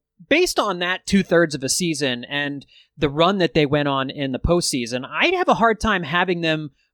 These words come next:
below any of the other, any of the other people on my list. So I've got Vrabel and Tannehill, and, and Tannehill does have some, has Derrick Henry in the backfield, so I grant you that. I mean, anytime you got a guy who can run for almost <laughs> two thousand yards in a season, that's gonna help things out a lot.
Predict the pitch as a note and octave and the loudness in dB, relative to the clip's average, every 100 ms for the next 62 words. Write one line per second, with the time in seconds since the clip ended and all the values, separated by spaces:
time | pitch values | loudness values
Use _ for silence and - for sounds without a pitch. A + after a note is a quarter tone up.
0 | D#3 F3 D#3+ E3+ F3 D#3 D#3+ E3 D3+ D3 | 0 2 4 6 6 4 2 -2 0 2
1 | C#3+ C3+ C3 - D#3+ D#3+ C#3+ D3 C#3+ C3 | 2 -2 -4 -10 -8 -6 -2 -2 0 -2
2 | - D#3 C#3 C3 A#2+ A#2 A2+ A#2+ A2 - | -2 -4 0 0 0 -2 -4 -2 -4 -4
3 | - A#2 A2 _ _ _ _ F#3+ B3+ B3+ | -2 -2 -2 _ _ _ _ 0 2 4
4 | D4+ G#3 F3+ G3+ A3+ A#3 D#3+ D#3 - G3 | 4 2 2 4 4 4 2 -2 -4 -2
5 | G3+ G3+ F#3+ G3 F3+ E3+ F#3+ G3+ E3+ F3 | 0 0 0 0 -2 -2 0 0 2 2
6 | F3 F3 D#3+ F3+ E3 D3+ C#3 D3+ F#3 E3+ | 2 -2 -2 -4 -4 -4 2 2 2 -2
7 | C#3+ B2+ A#2 A2 - A2+ A2+ - C3 C#3 | -4 -4 -2 -4 -4 -6 -6 -2 0 0
8 | D3 E3+ F3 F3+ E3 C3 G2 C3 B2+ C3 | 2 2 2 2 2 2 0 -6 -6 -4
9 | D3+ E3+ F#3 D#3+ D#3+ E3 D3+ D3+ D3 D3+ | -4 -2 0 0 2 2 2 2 4 2
10 | D#3 C3+ C#3 C#3 C#3+ C3 B2+ - F3+ D#3+ | 0 -2 -2 -2 -2 -2 -4 -2 0 2
11 | - D#3+ D#3 C#3 C#3 C3+ C3+ B2 - D3+ | 2 2 0 0 2 2 -2 -4 -4 -4
12 | C3+ A#2+ _ - - - D#3+ - F3+ D#3 | -4 -6 _ -20 -18 -2 -2 2 2 4
13 | D#3 - E3 C#3+ C#3 B2+ B2+ C#3 A#2+ | 2 2 0 0 0 0 2 2 2